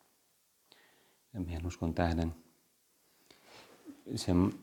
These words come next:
tyyppiset ajatukset olisi hyvin helposti turhamaisia, turhia ja itsekeskeisiä. Helposti me kuviteltaisiin, että joo, minä sitten, kun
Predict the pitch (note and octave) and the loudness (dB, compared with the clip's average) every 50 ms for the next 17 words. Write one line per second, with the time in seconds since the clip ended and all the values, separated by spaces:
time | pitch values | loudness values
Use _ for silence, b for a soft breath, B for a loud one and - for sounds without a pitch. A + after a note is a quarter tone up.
0 | - - - G2 F2 - - F2 F#2 F2 - G2 F#2 F#2 F#2 F2+ F#2 F2+ - - | -12 -4 0 0 0 0 0 -2 0 2 6 8 10 10 10 8 6 0 0 -2
1 | F2 - - F#2 F2+ E2+ E2 - - F#2 F2 F2 F2 F#2 F2+ F2 - F#2+ F2 - | -6 -2 0 0 0 0 0 0 0 2 4 4 6 6 6 6 4 2 -4 -6
2 | - F#2 F2+ - B B B B B B B - G#2+ G#2 G#2 G#2 G#2 G2+ G#2 G#2+ | -6 -8 -10 -10 B B B B B B B 4 6 8 8 10 10 10 10 10
3 | G#2 G#2 - G#2+ G#2 G#2 - - - - _ _ _ _ _ _ _ _ _ _ | 8 6 4 2 2 2 0 -6 -16 -20 _ _ _ _ _ _ _ _ _ _
4 | _ _ _ _ b b b b b b b b b b b - G#2 F#2 F#2 F#2+ | _ _ _ _ b b b b b b b b b b b 4 8 8 10 10
5 | F2+ F2 G#2+ A2+ B2+ C#3+ C#3+ - - - - - - C4+ A#3 C3 - F#2+ F2 E2+ | 8 10 12 12 12 12 8 4 -4 -14 -18 -12 -8 -6 -4 -2 2 2 4 4
6 | E2+ E2+ E2+ F2 F2 - - - _ _ _ _ - - G#2+ G2+ F#2 - - F#2 | 4 4 2 0 -4 -8 -14 -20 _ _ _ _ -16 -12 -10 -10 -8 -6 -6 -6
7 | - - G2 F2+ - - F#2+ F#2 F2 - F#2+ F#2 F#2 F#2 - - - _ _ _ | -4 -4 -4 -4 -2 0 0 0 2 2 0 0 -2 -2 -4 -14 -20 _ _ _
8 | _ _ b b b b b b b b b b b b b b - F#2+ F2+ F2 | _ _ b b b b b b b b b b b b b b -6 -6 -6 -4
9 | G2 F2 - - F2+ F2 - - G2 F#2 F#2+ F2+ F2+ F2+ F2 - F2+ F2 - F#2 | -6 -6 -2 2 2 2 2 2 2 4 4 4 4 4 2 2 0 -4 -6 -6
10 | F2 - - E2+ - - - - - F#2 F#2 F#2 F#2 F#2 F2+ F#2 F#2 F#2+ F#2+ F2+ | -8 -8 -10 -14 -14 -14 -12 -4 0 2 4 4 4 4 2 4 4 4 4 2
11 | F#2 F#2+ F#2 - - F#2+ F2+ F2+ F#2 F#2 - - F#2+ F#2+ F#2+ - | 2 -2 -6 -6 -4 -6 -4 -4 -4 -6 -6 -6 -6 -6 -6 -8